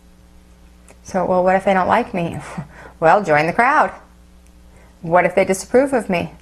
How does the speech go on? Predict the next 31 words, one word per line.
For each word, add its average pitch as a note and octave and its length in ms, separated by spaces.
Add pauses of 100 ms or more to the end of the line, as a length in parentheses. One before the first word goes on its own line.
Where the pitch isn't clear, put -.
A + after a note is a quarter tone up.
(540)
Well, E3+ 500
join E3+ 280
the G3 40
crowd. C#4+ 460 (840)
That's F3 240
okay. A#3+ 400
Does F3 160
that G#3+ 260
define A#3 500
you? C4 360 (840)
Does G3 200
what G#3 240
other A3 240
people B3 380
think A3 320
about A3 280
you G3+ 140
define F#3+ 460
who G#3+ 100
you G#3 240
are? E3 340 (540)
So G3 260
there A3+ 200
could D4 180
be C#4+ 80
somebody G3 680 (120)
that's G#3 220
watching G3+ 480
this G3+ 160
tonight, G#3 640 (2250)
maybe, F#3 420